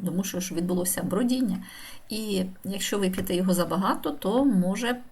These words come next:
показати на драгері наявність алкоголю у крові. Це ще одна риса, яка відрізняє квас живий від отого магазинного. Те, що залишилося у каструлі,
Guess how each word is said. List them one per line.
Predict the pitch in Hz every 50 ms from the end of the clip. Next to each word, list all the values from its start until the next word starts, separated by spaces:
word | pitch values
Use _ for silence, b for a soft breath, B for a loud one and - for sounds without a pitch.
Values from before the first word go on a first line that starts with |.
| - - - - - - - - -
показати | - 185 - 190 185 - 180 180 - - - 247 254 262
на | 202 180 180 180
драгері | 170 170 180 185 190 190 208 - 233 247 247 247 247 - - -
наявність | 196 190 170 175 170 170 175 190 220 226 - -
алкоголю | 190 185 185 185 180 175 190 233 233 -
у | 196 190
крові. | - - - 202 190 - 185 - - - - - -
Це | - - 330
ще | 330 - - 214 202
одна | 196 185 175 175
риса, | 208 330 320 - 190
яка | 190 202 - 196
відрізняє | 190 196 185 180 185 196 190 180 185 185 - 165
квас | 175 - - 165 165 - - - - - - - - - -
живий | 180 180 185 175 208 320 392 381 - - - - -
від | 196 220 247 330 302 277
отого | - 185 - - 254 247 240 180
магазинного. | 180 180 - 202 226 190 185 175 147 135 143 151 147 - - - - - - - - - - - - - - - - - - - - - - - - -
Те, | 277 302
що | 302 - - -
залишилося | - 208 214 233 233 - - 196 196 - 185 185
у | 196 -
каструлі, | - 196 - - - 330 381 359 - -